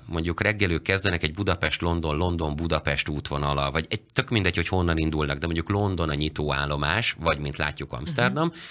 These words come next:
Speaker 1: és ott összeszed a gép másfél-két óra késést, onnantól azt már elkezdi maga előtt göngyölni. És ha göngyöli, akkor le fogja késni a számára kijelölt slotot, résidőt a következő repülőtérről.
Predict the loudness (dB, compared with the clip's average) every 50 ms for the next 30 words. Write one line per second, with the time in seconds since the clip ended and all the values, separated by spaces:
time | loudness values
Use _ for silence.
0 | -16 -16 -16 -14 -4 2 2 2 2 2 2 2 2 2 2 2 2 4 4 4
1 | 4 2 2 2 2 0 2 4 2 2 2 0 -6 -10 -20 -20 -20 -20 -18 -4
2 | 2 2 2 4 2 0 0 2 2 2 2 2 2 2 2 2 2 0 0 2
3 | 2 0 0 0 0 2 4 4 4 4 4 4 2 0 0 -2 -12 -18 -20 -20
4 | -20 -20 -18 _ 0 2 4 4 4 2 2 2 2 2 2 0 0 -2 -2 -2
5 | -2 -2 0 0 0 0 0 0 0 -2 -6 -6 -6 -8 -4 -2 -2 0 0 0
6 | -2 -4 -4 -4 -4 -4 -2 -4 -4 -4 -4 -2 -4 -4 -6 -8 -10 -14 -16 -16
7 | -14 -14 -16 -14 -4 0 2 2 4 2 2 2 2 2 4 4 4 4 4 4
8 | 4 2 0 -2 -4 -2 0 0 2 2 2 0 0 0 -4 -2 0 0 0 2
9 | 2 2 2 2 2 2 2 2 2 2 0 -4 -16 -18 -6 -2 2 2 4 2
10 | 4 4 4 2 4 4 4 4 4 2 0 -4 -16 -16 -16 -18 -12 -4 2 4
11 | 4 6 6 4 4 4 4 4 2 2 0 0 2 4 4 4 4 4 2 2
12 | 2 2 2 2 2 2 2 0 0 0 0 0 0 0 0 0 4 2 4 4
13 | 2 0 0 0 0 2 2 2 2 2 2 0 0 -2 -2 -2 -2 -2 0 0
14 | 0 0 2 0 -2